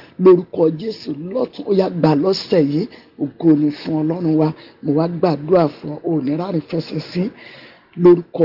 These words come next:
Jésù, ò ní kábàámọ̀ ọ̀sẹ̀ yìí. Lórúkọ Jésù, àdáwọ́lé rẹ lọ́sẹ̀ yìí kó máa yọrí sí rere. Lórúkọ Jésù, ayé rẹ ò ní kùtà.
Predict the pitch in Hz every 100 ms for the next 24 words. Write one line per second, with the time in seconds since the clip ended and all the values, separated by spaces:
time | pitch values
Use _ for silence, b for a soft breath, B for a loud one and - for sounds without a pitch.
0 | 156 143 180 165 - 135 117 - _ _
1 | - 160 131 139 - 190 185 151 139 170
2 | 190 - 151 143 147 247 - b b b
3 | b 180 180 175 - - 160 147 - 202
4 | 165 - 170 - _ _ - 147 - 156
5 | 180 196 196 214 160 151 180 190 - 139
6 | - 185 170 151 160 165 160 175 - 180
7 | 180 165 156 B B B - 175 180 175
8 | - 170 160 156 190 185 - 139 - 165
9 | 160 196 160 151 147 147 151 - 208 -
10 | 156